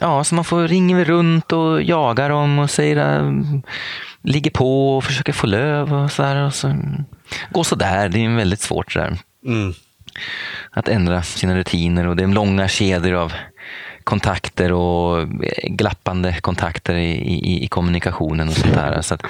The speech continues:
Speaker 2: Ja.
Speaker 1: så, mm, ja, man kan fylla på med ett organiskt material och så här, gå och drömma kan man göra och planera och läsa böcker och,
Speaker 2: Mm.
Speaker 1: och sådär.
Speaker 2: Till sist, innan vi slutar, så skulle vi gärna vilja höra ditt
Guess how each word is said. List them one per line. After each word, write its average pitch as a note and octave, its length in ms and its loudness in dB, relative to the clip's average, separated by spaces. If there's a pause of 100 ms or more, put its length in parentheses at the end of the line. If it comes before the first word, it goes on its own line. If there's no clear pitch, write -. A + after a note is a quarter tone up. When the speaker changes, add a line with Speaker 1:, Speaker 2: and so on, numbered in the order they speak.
(460)
Speaker 2:
Ja. G2+ 300 0
Speaker 1:
så, F2 360 0
mm, D#2 400 -2 (120)
ja, A#2+ 220 2
man C#3+ 260 0
kan F3+ 120 0
fylla D3+ 180 2
på C#3 160 -2
med B2 60 2
ett G#2+ 100 -2
organiskt G2 300 0
material E2 580 0
och - 140 -4
så - 100 -6
här, - 80 -2
gå G2 120 0
och B2 60 -2
drömma F#2 460 2
kan G2+ 160 0
man G2+ 100 0
göra G2 340 0
och G2 220 -4
planera E2+ 500 0
och F2 60 0
läsa G#2+ 240 2
böcker - 560 -2
och, E2 260 -2 (360)
Speaker 2:
Mm. G2+ 200 -2
Speaker 1:
och - 100 0
sådär. - 320 -2 (680)
Speaker 2:
Till D3+ 160 2
sist, F3 300 2
innan C#3+ 260 2
vi B2+ 80 4
slutar, A#2+ 520 0
så C3+ 160 -2
skulle B2+ 220 0
vi A2+ 300 0
gärna A2+ 220 0
vilja G2+ 160 0
höra G2+ 180 2
ditt G2+ 200 -4